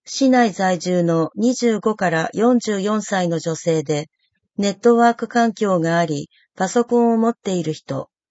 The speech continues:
定員、三十人。多数抽選。申し込み、十月三日、十二時までに申し込みフォームで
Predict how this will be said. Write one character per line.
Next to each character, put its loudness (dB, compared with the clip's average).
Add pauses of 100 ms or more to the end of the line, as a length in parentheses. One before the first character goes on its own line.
(600)
定 -2
員、 0 (140)
三 2
十 -6
人。 -2 (880)
多 -2
数 2
抽 -2
選。 -6 (920)
申 0
し -8
込 0
み、 0 (640)
十 4
月 0
三 -2
日、 -2 (200)
十 2
二 4
時 -4
ま -2
で 2
に 0 (260)
申 2
し -10
込 2
み 4
フ 2
ォ 4
ー 2
ム 0
で -4